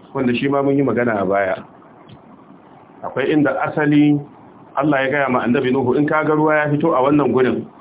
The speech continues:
to alamar lokaci yayi kenan." Sai wannan lokaci ya zo, kafin nan za ka shigar da fasinjanka cikin jirgi.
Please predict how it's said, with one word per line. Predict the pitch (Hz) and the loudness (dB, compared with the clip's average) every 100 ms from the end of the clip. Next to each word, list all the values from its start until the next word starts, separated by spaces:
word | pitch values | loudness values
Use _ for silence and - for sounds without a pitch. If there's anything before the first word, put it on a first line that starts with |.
| - - - - - - - - 117 | -20 -20 -20 -20 -20 -20 -20 -12 -4
to | 113 | 0
alamar | 123 143 139 123 | 0 0 0 0
lokaci | 131 123 117 110 | -2 -4 -2 -2
yayi | 110 110 | 0 -2
kenan." | 95 76 - - - 120 110 - - - - - - - - - - - - - - - | -4 -8 -14 -20 -14 -14 -14 -18 -20 -20 -20 -20 -20 -20 -20 -20 -20 -20 -20 -20 -20 -4
Sai | 147 | 2
wannan | 165 160 147 147 | 4 4 2 2
lokaci | 156 151 139 139 131 | 2 0 -2 0 0
ya | 131 131 | 4 2
zo, | 120 131 127 131 | 2 0 0 -2
kafin | - 120 131 143 | -2 -2 2 2
nan | 143 | 2
za | 143 143 | 0 -2
ka | 127 | -4
shigar | 135 131 120 | -4 -2 -2
da | 120 | -2
fasinjanka | 123 127 123 139 135 123 104 101 - | 0 -2 0 -2 -2 -2 -2 -4 -8
cikin | - 107 95 | -4 -2 0
jirgi. | 104 92 101 | -2 -2 -4